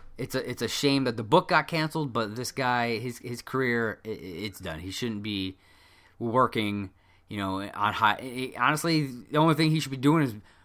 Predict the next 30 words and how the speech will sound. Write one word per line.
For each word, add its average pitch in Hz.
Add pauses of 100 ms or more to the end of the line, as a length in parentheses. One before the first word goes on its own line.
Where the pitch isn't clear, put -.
(160)
writing 139
stuff 147
on 127
his 110
couch - (580)
and 90 (260)
posting 151
on 127
the 107
internet, 90
because 107
anybody 127
can 90
do 80
that. 57 (720)
But 95
he 104
shouldn't 123
be 110
getting 107
paid 117
big 110
bucks 120 (300)
to 110
be 101
doing 90
this 82
kind 85
of 78
stuff, -